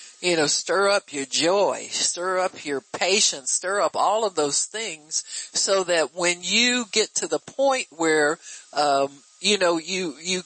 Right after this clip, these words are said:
you can expect, you're full of expectation. If you continue to use your faith, that will make you full of expectation for good.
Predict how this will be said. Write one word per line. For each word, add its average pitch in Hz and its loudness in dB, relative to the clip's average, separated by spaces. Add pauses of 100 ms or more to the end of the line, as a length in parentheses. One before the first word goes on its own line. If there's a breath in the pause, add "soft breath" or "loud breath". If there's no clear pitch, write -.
(240)
you 208 0
can 175 -2
expect, 160 -2
you're 170 -6
full 277 -2
of 240 0
expectation. 170 -6
If 156 -6
you 165 -8
continue 262 -4
to 202 -6
use 214 2
your 147 -4
faith, - -6
that 214 0
will 196 0
make 202 -2
you 180 -6
full 214 -2
of 180 0
expectation 156 -2
for 175 -6
good. 180 -2